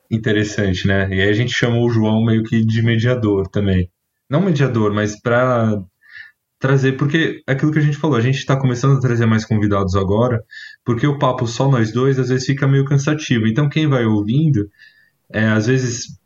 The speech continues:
a pessoa já conhece a gente, ela já vai saber o que é que um ca-, cada um achou,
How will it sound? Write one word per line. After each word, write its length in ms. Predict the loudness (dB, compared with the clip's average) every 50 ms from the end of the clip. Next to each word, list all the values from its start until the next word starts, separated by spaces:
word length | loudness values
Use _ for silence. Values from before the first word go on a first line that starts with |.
| _ _ _ -6
a 80 | -6 -2
pessoa 300 | -2 -2 -2 0 0 0
já 140 | 0 0 0
conhece 440 | 0 0 0 0 0 0 0 0 -2
a 40 | 0
gente, 380 | 0 2 2 2 2 2 0 0
ela 140 | 0 0
já 120 | 2 2 2
vai 140 | 2 2 0
saber 320 | 0 0 0 2 2 2
o 80 | 2 0
que 100 | 0 -2
é 40 | -2
que 120 | 0 0 0
um 160 | 0 0 -2
ca-, 280 | 0 0 0 -2 -2 -4
cada 220 | -2 0 0 2 2
um 140 | 2 0
achou, 420 | 0 -2 -2 -2 -2 0 -2 -2